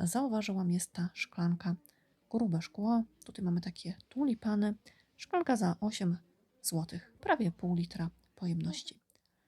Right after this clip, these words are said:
I z drugiej strony mamy bardzo dużo nowości, jeżeli chodzi o patelnie i garnki. I tak, pierwsza patelnia. Y, tutaj mamy dwa rozmiary. Dwadzieścia osiem centymetrów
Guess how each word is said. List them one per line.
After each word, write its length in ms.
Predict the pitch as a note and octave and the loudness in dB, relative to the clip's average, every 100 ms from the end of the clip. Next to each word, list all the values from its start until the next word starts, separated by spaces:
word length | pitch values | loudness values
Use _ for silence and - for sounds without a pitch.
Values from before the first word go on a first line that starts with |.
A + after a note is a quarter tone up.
| _ _ - | _ _ 0
I 100 | F4 | 0
z 40 | |
drugiej 360 | - A3 G#3 G#3 | 2 0 2 0
strony 420 | - - F#3 F#3+ | 0 0 2 4
mamy 320 | F#3+ G3 F#3 | 4 4 2
bardzo 320 | F3+ G#3 - F3+ | 2 0 -2 -4
dużo 320 | F3+ F#3 F#3 - | 0 0 -2 0
nowości, 420 | F3+ A#3 A#3+ - | 0 -2 -6 -4
jeżeli 180 | F3 E3+ | -4 -4
chodzi 160 | E3+ - | -6 -6
o 80 | F3 | -10
patelnie 680 | - A#3 - F#3 F#3 F#3 F#3 | -6 -8 -4 -2 0 0 0
i 140 | F3 E3+ | 0 0
garnki. 560 | - F#3+ G#3 E3+ - - _ _ - - - _ - | -2 -4 -2 -4 -6 -16 _ _ -20 -20 -20 _ 2
I 220 | G#3 B3 | 4 4
tak, 320 | G3+ E3+ - _ | 2 -2 -4 _
pierwsza 460 | - G3+ - - E3+ - _ - | 0 0 0 -6 -8 -14 _ -6
patelnia. 720 | G3 - F3+ E3+ E3+ G3+ B3 - _ _ _ _ _ F#3 | -6 -4 -2 0 0 0 -2 -6 _ _ _ _ _ 0
Y, 60 | |
tutaj 240 | F3+ D4 C#4 | 0 2 4
mamy 200 | G#3 F#3+ | 6 4
dwa 180 | F3+ F#3+ | 2 -2
rozmiary. 520 | F#3 F#3+ F#3 G#3 C#4 - - _ - | -2 -2 0 0 -2 -6 -20 _ -6
Dwadzieścia 340 | - A3+ - | 0 2 2
osiem 380 | G3 G3 G3 F3+ - _ _ _ - | 2 0 2 0 -2 _ _ _ -4
centymetrów 640 | G#3+ G3+ G3 - E3 - | -2 2 0 2 -2 -4